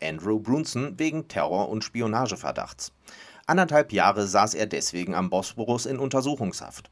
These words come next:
Vor kurzem wurde diese aus gesundheitlichen Gründen in einen Hausarrest umgewandelt.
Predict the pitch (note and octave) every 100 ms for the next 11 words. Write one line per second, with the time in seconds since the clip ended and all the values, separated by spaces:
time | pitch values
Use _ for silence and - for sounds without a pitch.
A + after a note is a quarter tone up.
0 | _ - - - - - D3+ D3 G3 -
1 | C3+ B2+ B2 A#2 G2+ - D2+ - G#2 -
2 | G#2+ A#2+ B2 C3+ C3 C3+ C#3+ C#3+ - A#2
3 | B2+ A#2+ A#2 A#2 C3 C3+ - E2 - F2+
4 | G2 - G2+ A2+ F2+ C#2 C#2+ A1 -